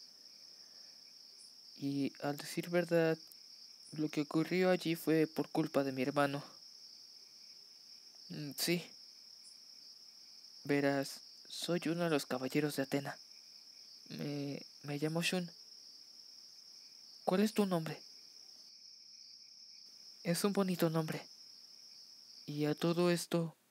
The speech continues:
¿qué haces aquí? Ah, ¿yo?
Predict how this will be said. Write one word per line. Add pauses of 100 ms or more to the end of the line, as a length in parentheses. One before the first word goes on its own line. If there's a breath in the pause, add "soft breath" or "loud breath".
(220)
¿qué
haces
aquí? (2500)
Ah,
¿yo?